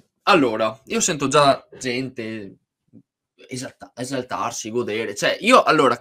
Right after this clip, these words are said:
posso capire che Morata non faccia impazzire, posso anche capirlo. Però, prima di tutto, è un titolare della nazionale spagnola e non sarà un caso.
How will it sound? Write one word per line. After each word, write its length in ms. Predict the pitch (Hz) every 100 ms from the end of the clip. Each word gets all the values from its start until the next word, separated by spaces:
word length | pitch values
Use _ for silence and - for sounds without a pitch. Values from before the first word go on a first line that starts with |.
| _
posso 260 | 214 254 196
capire 520 | 127 - 95 92 92 _ _
che 120 | - 285
Morata 600 | 277 202 170 165 170 -
non 200 | 165 151
faccia 380 | 156 139 -
impazzire, 600 | 135 127 127 - 113 113 117
posso 220 | 123 117
anche 180 | 117 110
capirlo. 560 | 110 104 101 95 98 _ _ _ _
Però, 380 | 110 110 95 _
prima 180 | 95 98
di 100 | 95
tutto, 500 | 156 139 - 98 - _
è 100 | - 117
un 80 | 127
titolare 800 | 131 - - 139 120 123 - _ _ - -
della 160 | 147
nazionale 440 | 135 135 135 123 120
spagnola 720 | - 110 120 120 117 110 - -
e 100 | -
non 140 | 127 117
sarà 180 | 117
un 120 | 113 104
caso. 420 | 104 82 -